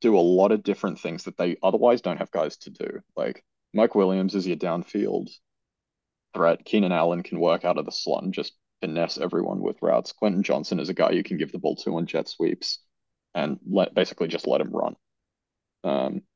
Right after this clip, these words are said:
plus, he adds a bit of physicality to the outside. He's a big dude. So, not the most refined yet, but he's gonna be good. You add in, uh, Tuli Tuipulotu, who we'll get onto, and Dion Henley. Um,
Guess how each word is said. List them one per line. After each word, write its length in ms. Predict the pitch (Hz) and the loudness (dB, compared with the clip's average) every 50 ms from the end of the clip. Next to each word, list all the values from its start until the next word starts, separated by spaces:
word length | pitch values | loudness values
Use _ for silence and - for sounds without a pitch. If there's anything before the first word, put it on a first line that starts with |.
| _ _ | _ _
plus, 140 | - - - | 2 2 4
he 100 | - - | 6 4
adds 160 | 90 - - | 4 4 4
a 20 | |
bit 100 | 87 - | 2 0
of 80 | 170 - | 0 0
physicality 580 | - - 98 95 - - 80 80 78 82 - - | -2 -4 -4 -4 -2 0 0 2 2 0 -2 -4
to 100 | - 80 | -4 -2
the 140 | 78 - | 0 2
outside. 260 | 71 76 - 90 82 - | 0 2 2 0 0 0
He's 100 | 78 76 | -2 -4
a 60 | 71 | -4
big 220 | 71 90 87 - - | -2 -2 -2 -2 -2
dude. 300 | 78 78 85 - - - _ _ _ _ _ _ _ _ _ - | -2 0 0 -2 -4 -8 _ _ _ _ _ _ _ _ _ -16
So, 380 | - - - - - - - - _ _ _ _ _ _ _ _ _ - | -8 -4 -2 -2 -2 -2 -4 -8 _ _ _ _ _ _ _ _ _ 0
not 160 | 127 135 131 | 2 4 4
the 60 | - | 6
most 300 | 110 101 98 101 - - | 6 6 6 4 2 0
refined 600 | - 104 95 - - - - - 90 90 90 85 - - | 0 0 0 0 -2 -10 -4 0 2 2 2 0 0 0
yet, 180 | - - - - | 2 2 2 0
but 100 | - 90 | 0 2
he's 180 | 92 107 107 - _ _ | 2 2 2 0 _ _
gonna 160 | - 110 101 85 | 0 0 2 2
be 120 | 82 71 | 0 -2
good. 340 | - - - - - - - _ _ _ _ _ _ _ - | -4 -4 -4 -2 -2 -4 -6 _ _ _ _ _ _ _ 0
You 140 | 110 107 - | 2 4 6
add 200 | 101 113 117 117 | 8 8 8 8
in, 240 | 104 98 95 87 | 6 4 2 2
uh, 180 | - 95 80 78 | 4 4 4 4
Tuli 340 | - - 113 107 101 101 98 | 2 4 4 6 6 6 4
Tuipulotu, 680 | - - 92 82 - - 92 73 80 78 78 80 82 85 | 2 0 0 0 0 -2 -2 0 0 0 0 0 -2 -2
who 100 | - - | -4 -4
we'll 140 | - - - - | -4 -6 -6 -4
get 140 | - 87 76 | -2 -2 -2
onto, 440 | 71 76 - - - - 92 - - - - | -2 -4 -6 -4 -2 -2 -2 -2 -4 -6 -8
and 200 | 87 85 82 82 | -6 -6 -4 -2
Dion 340 | - - 82 85 85 82 - | 0 2 4 4 4 2 0
Henley. 420 | - - 78 80 80 85 95 95 - _ _ _ _ _ _ _ _ _ _ _ _ - | -2 -4 -6 -4 -2 -2 -2 -2 -4 _ _ _ _ _ _ _ _ _ _ _ _ -10
Um, 300 | - - - 78 71 | -8 -6 -4 -6 -6